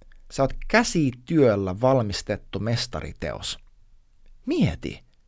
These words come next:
Kun sä katot peiliin, sun pitäisi olla silleen, "Oh my gosh." Ai, <laughs> kyllä, kyllä sinä Jumala hyvän teit. Eli me ollaan hänen tekonsa. Luodut Kristuksessa Jeesuksessa niitä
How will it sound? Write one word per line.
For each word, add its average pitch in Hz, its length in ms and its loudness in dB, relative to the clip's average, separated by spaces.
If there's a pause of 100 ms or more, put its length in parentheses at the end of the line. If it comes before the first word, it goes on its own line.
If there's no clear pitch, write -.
(320)
Kun 180 100 0
sä 214 60 2
katot 220 300 4
peiliin, 170 360 6
sun 135 100 2
pitäisi 127 160 2
olla 147 120 2
silleen, 135 360 0
"Oh 185 360 2
my 147 500 0
gosh." 101 560 -4
Ai, 151 140 0 (560)
<laughs> 180 500 -10
kyllä, 185 240 0
kyllä 185 240 2
sinä 156 220 4
Jumala 156 360 4
hyvän 131 540 4
teit. - 420 -8 (1080)
Eli 131 80 2
me 147 80 4
ollaan 160 140 6
hänen 196 360 4 (600)
tekonsa. 87 440 0 (540)
Luodut 185 440 6
Kristuksessa 147 580 -2
Jeesuksessa 123 500 0
niitä 147 320 0